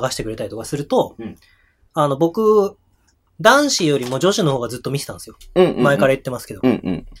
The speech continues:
Speaker 1: で、まあ、富士通好きだから、まあ、それこそ町田選手が好きとか、
Speaker 2: うん。
Speaker 1: 当時だったら長岡選手がいたとか、いろいろあって、
Speaker 2: うん。
Speaker 1: まあ、富士通見に行くけど、女子の教え子たちに一緒に行くって聞いて。で、まあ、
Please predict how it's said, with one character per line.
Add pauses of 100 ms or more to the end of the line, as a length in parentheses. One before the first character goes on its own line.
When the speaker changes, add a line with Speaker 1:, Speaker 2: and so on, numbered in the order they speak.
(180)
Speaker 1:
で、
ま
あ、
富
士
通
好
き
だ
か
ら、 (420)
ま
あ、
そ
れ
こ
そ
町
田
選
手
が
好
き
と
か、 (100)
Speaker 2:
う
ん。 (220)
Speaker 1:
当
時
だ
っ
た
ら
長
岡
選
手
が
い
た
と
か、
い
ろ
い
ろ
あ
っ
て、
Speaker 2:
う
ん。 (360)
Speaker 1:
ま
あ、
富
士
通
見
に
行
く
け
ど、 (140)
女
子
の
教
え
子
た
ち
に (140)
一
緒
に
行
く
っ
て
聞
い
て。 (1120)
で、
ま
あ、